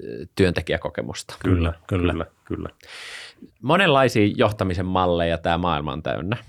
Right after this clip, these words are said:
Speaker 1: Ja monenlaisia ismejä, ismejä tulee ja menee. Mut, mut miten te niinku ite ajattelette tän niin kuin tilanteen mukaisen johtamisen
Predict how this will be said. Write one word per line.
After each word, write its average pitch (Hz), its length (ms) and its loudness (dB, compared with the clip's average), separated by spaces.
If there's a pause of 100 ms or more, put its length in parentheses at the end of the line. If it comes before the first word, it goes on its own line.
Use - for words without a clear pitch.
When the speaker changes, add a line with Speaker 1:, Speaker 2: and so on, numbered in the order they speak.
(580)
Speaker 1:
Ja 95 200 2
monenlaisia 92 680 2
ismejä, 80 540 -4 (140)
ismejä 87 440 -2
tulee 90 360 0
ja 80 100 -4
menee. 85 380 -2
Mut, 92 240 -6
mut 101 220 -4 (260)
miten 156 420 -2
te 147 100 0
niinku 123 200 -2
ite 131 200 0
ajattelette 101 460 -2
tän 95 380 0 (600)
niin 101 60 -6
kuin 101 200 -4 (340)
tilanteen 107 360 4
mukaisen 98 320 -2
johtamisen 92 560 -4